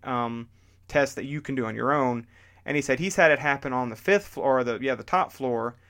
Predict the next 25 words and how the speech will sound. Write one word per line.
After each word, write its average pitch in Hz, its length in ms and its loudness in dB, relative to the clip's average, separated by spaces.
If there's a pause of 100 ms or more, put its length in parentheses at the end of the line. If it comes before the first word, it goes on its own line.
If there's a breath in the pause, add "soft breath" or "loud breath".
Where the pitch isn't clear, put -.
(260 soft breath)
but, - 460 2 (100)
um, 123 560 -2 (720)
uh, 95 40 -6
and 135 440 0
he 151 100 -2
said 139 200 -6
that 147 240 6
was, 131 380 -4 (280)
he 165 120 -6
said 151 200 2
it's 151 140 -2
something 143 360 2
else. 117 300 -4
Like, 120 160 -2
if 123 100 -10
you 151 160 2
ever 139 240 2
experience 139 540 -4
that, 139 300 -4
it 135 240 -4 (120)
will 123 140 -10
change 131 400 -4
your 120 280 -2 (140)
mind 131 440 0
about 117 400 -2